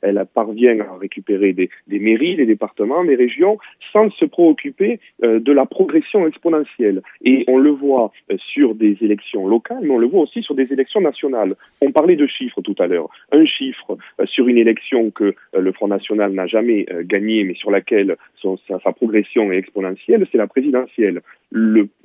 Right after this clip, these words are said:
Jean-Marie Le Pen, en soixante-quatorze, il fait un peu plus de cent mille voix, euh, à la présidentielle. Marine Le Pen, en deux mille dix-sept,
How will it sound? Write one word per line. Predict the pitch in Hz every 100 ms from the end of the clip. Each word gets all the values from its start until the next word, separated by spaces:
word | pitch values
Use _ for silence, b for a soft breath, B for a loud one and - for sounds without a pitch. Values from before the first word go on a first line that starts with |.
| 101 -
Jean-Marie | 147 160 147 139
Le | 120
Pen, | - 120
en | 98
soixante-quatorze, | 113 107 104 107 - 107 87 82 87 b
il | - 98 -
fait | 110 101
un | 101
peu | 101
plus | 107 208
de | 190 -
cent | 170
mille | 151 135
voix, | 113 117 110 95 b b -
euh, | 87 87 -
à | 95
la | 95
présidentielle. | - 98 92 87 - 156 196 - B -
Marine | 107 165 151
Le | 131
Pen, | 113 117 110 98
en | 90
deux | 90
mille | 147 117
dix-sept, | 98 - 131